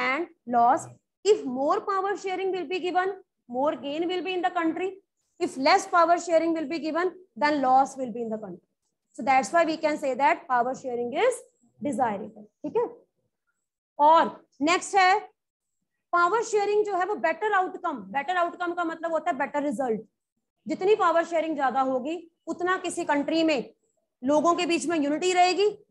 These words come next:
और best outcome का मतलब होता है best result। Government जो भी लोगों के लिए करेगी उसका best result आएगा, better outcome। ठीक है, and ये word इससे भी associated है। For example, अगर मैं ये कहूँ कि in this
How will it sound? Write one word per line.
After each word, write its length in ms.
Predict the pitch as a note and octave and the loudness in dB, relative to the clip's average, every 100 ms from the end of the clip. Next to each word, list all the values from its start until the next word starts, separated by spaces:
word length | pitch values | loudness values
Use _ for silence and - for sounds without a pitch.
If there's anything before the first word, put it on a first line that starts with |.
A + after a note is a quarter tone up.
| _ D4 | _ 2
और 120 | D4+ | 2
best 340 | G#3+ E4 E4+ | 4 2 4
outcome 360 | E4 D#4 E4+ E4 | 2 2 0 0
का 100 | E4 | 0
मतलब 300 | D#4 D#4 D#4+ | -2 -2 -2
होता 200 | D4 E4 | -2 -2
है 60 | |
best 280 | B3+ C#4+ - | -2 -6 -4
result। 400 | D4+ B3+ C#4+ C#4+ | -4 2 2 2
Government 360 | B3+ C4+ D4+ D4 | 0 0 0 -4
जो 100 | D4+ | -4
भी 100 | D#4+ | -2
लोगों 240 | D#4 D4+ | -2 -2
के 100 | D4 | -4
लिए 120 | C#4+ | -6
करेगी 340 | C#4 C4 B3+ D#4 | -4 -4 -4 -6
उसका 200 | - D4+ | -8 -8
best 300 | B3 A#3+ C4+ | -6 -8 -8
result 360 | A3+ A3+ G3+ | -4 -4 -4
आएगा, 100 | - _ _ | -8 _ _
better 240 | C4 B3+ C4 | -2 0 0
outcome। 340 | G#3 F#3+ - - _ _ _ _ _ | -2 -4 -14 -20 _ _ _ _ _
ठीक 120 | D#4 | 0
है, 180 | G#4+ F#4 - _ D4+ | 2 2 -4 _ 2
and 320 | E4+ G4 C4 - _ _ _ - | 4 4 0 -6 _ _ _ -4
ये 200 | D#4+ G#4 | 0 2
word 320 | F4 E4+ F4+ | 4 4 4
इससे 260 | F4 - G4+ | -2 -6 -4
भी 100 | G4 | 0
associated 520 | F4+ F#4 F4+ E4 C#4+ | 0 -2 -10 -12 -8
है। 100 | D4+ | -4
For 120 | E4+ E4 | 0 0
example, 360 | E4 E4 E4+ | 2 -2 0
अगर 200 | E4+ E4 | -2 -2
मैं 100 | E4 | -4
ये 180 | D#4 D#4 | -4 -4
कहूँ 220 | D4+ B3+ F#3 _ _ _ - | -2 -4 -6 _ _ _ -8
कि 300 | E4+ E4+ G#4+ | -6 -6 -4
in 180 | F#4 E4+ | -4 -2
this 140 | G4+ | -2